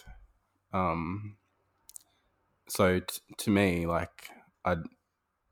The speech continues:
you know, because I get affected by not just one issue,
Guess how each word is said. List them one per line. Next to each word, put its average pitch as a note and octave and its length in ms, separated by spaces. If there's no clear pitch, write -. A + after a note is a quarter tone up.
you G2+ 80
know, D#2 180
because F2+ 520
I E2 460
get F2+ 120
affected F2+ 420
by E2+ 320
not F2 300
just - 180
one E2+ 160
issue, E2+ 600